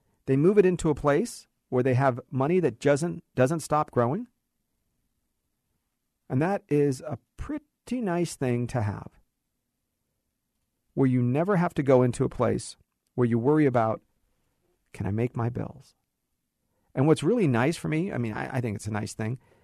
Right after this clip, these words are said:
is you get to go and live the life that you want and not worry about money. Because you did your job.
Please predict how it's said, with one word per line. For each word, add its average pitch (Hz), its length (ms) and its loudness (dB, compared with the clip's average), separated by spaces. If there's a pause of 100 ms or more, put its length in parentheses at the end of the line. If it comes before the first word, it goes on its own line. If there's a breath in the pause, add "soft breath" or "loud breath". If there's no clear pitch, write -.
(120 soft breath)
is 113 160 -4
you 196 80 0
get 233 160 -2
to 156 80 -4
go 143 180 4
and 123 140 0
live 143 340 2 (140)
the 123 80 -2
life 120 300 2
that 120 120 -6
you 120 140 -2
want 107 420 -6 (2500)
and 113 120 0
not 117 220 -2
worry 110 200 -4
about 104 260 -6
money. 110 300 -10 (1200)
Because 202 260 -6
you 220 60 -6
did 202 180 -4
your 190 100 -6
job. 214 340 -12